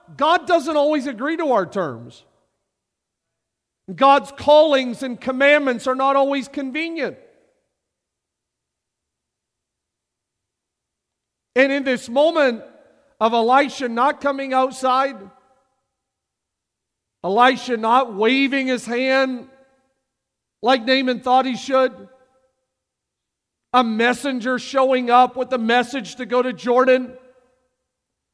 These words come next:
Naaman says two words that I think we all say at times. These two words are, "I thought."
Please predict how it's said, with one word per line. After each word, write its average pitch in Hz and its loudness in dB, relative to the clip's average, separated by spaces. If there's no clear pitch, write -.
Naaman 311 0
says 262 0
two 330 -2
words 247 2
that 247 -2
I 262 2
think 269 -10
we 240 -2
all 269 2
say 240 -2
at 202 -4
times. 196 -4
These 247 -4
two 277 -2
words 254 2
are, 214 2
"I 226 4
thought." 131 -4